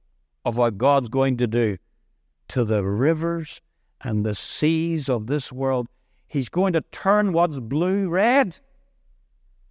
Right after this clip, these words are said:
Just as he did to the Nile River, he's going to do it to all the rivers. But this time, it's unprecedented. Not only is he going to do it to the seas, the oceans, the Bible says in verse four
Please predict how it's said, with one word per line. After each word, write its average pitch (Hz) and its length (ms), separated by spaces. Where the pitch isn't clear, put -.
Just 220 200
as 202 120
he 208 100
did 202 240
to 202 140
the 190 120
Nile 214 360
River, 214 340
he's 190 140
going 240 160
to 233 80
do 226 140
it 254 80
to 233 80
all 285 440
the 262 120
rivers. 247 340
But 220 220
this 277 220
time, 233 480
it's - 100
unprecedented. 220 840
Not 240 160
only 254 240
is 190 80
he 214 60
going 214 200
to 196 60
do 208 140
it 214 100
to 190 140
the 156 100
seas, 247 520
the 147 140
oceans, 269 600
the 160 100
Bible 254 320
says 233 360
in 202 120
verse 208 300
four 226 440